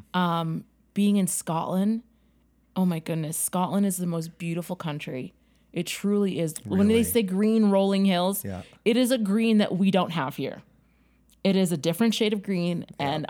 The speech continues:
Speaker 1: I can just close my eyes and I can envision the green rolling hills when I was there in the spring. It was just so incredibly
Speaker 2: Yeah, like,
Speaker 1: beautiful.
Speaker 2: we have pine trees and prairie grass. Like,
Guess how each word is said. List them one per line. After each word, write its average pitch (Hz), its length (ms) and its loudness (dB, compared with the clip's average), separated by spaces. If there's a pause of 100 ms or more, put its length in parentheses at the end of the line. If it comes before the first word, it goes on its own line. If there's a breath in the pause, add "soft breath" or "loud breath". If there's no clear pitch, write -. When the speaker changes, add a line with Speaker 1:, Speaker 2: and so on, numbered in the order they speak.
Speaker 1:
I 165 220 0
can 208 180 2
just 185 160 -2
close 190 240 0
my 190 240 0
eyes 160 80 -2
and 160 100 -4
I 170 40 -2
can 170 160 -2
envision 160 680 -2 (680 soft breath)
the 185 100 -2
green 196 340 0
rolling 165 300 0
hills 156 260 -2
when 160 100 -4
I 147 60 -2
was 156 120 -2
there 175 160 2
in 170 60 0
the 175 60 0
spring. 190 460 0
It 170 160 -4
was 175 160 -2
just - 380 -4
so 185 420 0
incredibly 160 440 -2
Speaker 2:
Yeah, - 20 -2
like, 147 40 -8
Speaker 1:
beautiful. 123 480 -4
Speaker 2:
we 135 140 0
have 123 240 0
pine 117 300 -2
trees 107 520 0
and 101 180 -4
prairie 98 380 -2
grass. - 460 -10
Like, 95 260 -4